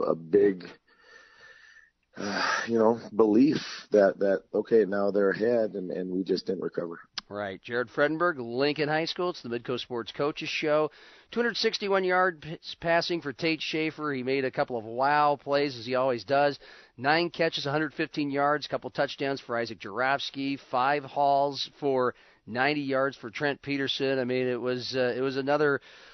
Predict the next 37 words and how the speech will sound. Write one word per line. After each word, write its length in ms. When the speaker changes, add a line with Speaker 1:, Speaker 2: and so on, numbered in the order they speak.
Speaker 2:
fun 260
night 280
for 60
the 60
Lincoln 280
offense, 500
but, 320
uh, 180
w-, 220
we'll 140
just 160
move 240
on 280
to 280
O'Gorman. 640
This 180
is 140
a, 160
this 200
is 40
a 60
tough 220
stretch 280
of 60
your 100
schedule. 360
You 100
had 100
number 200
one 200
Speaker 1:
Mm-hmm. 80
Speaker 2:
Jefferson 400
last 320
week, 260
and 120
then 120
number 600